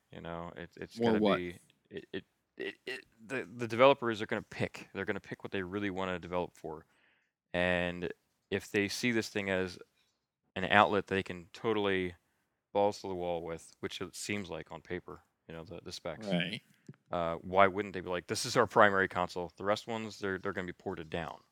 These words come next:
Speaker 2: But
Speaker 1: And
Speaker 2: the publishers, aren't, aren't they going to still stare at the install numbers and say, "No,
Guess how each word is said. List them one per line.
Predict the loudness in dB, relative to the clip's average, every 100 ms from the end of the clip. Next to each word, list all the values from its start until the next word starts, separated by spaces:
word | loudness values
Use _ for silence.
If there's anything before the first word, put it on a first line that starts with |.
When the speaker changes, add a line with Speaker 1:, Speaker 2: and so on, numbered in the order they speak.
| _ _ _ _ 6
Speaker 2:
But | 8 8 4
Speaker 1:
And | -4 -12 _ _ _ _ _ _ _ _ _ _ _ _ _ _ _ _ _ _ _ _ _ _ _
Speaker 2:
the | 6 6 6
publishers, | 6 8 6 4 0 0 -4 -6 -14 _
aren't, | 2 2 0 4
aren't | 6 8
they | 8
going | 8 6
to | 4
still | 2 4 4
stare | 4 0 6 8 10 8
at | 6 6 2
the | 4 4 4 4
install | 4 4 2 2
numbers | 0 -6 -10 -16 -20 _ _ _ _ _ _ _ -2
and | 0
say, | 6 6 6
"No, | 2 0 0 -4